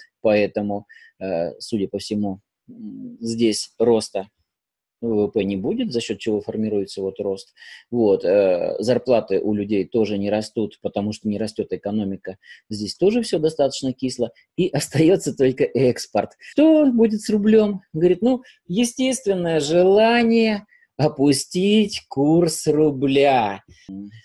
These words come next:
То есть он может быть локально там укрепляться, там ш-, до шестидесяти трех, там, вот,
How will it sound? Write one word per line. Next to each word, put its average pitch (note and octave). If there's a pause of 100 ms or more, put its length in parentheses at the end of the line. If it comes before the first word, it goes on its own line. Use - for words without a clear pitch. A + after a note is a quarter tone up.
(140)
То A2
есть G#2+
он F3
может C#3
быть C3
локально D#3+
там D#3+
укрепляться, F3+
там C3+
ш-, -
до B2
шестидесяти D3
трех, F3
там, B2+ (420)
вот, C3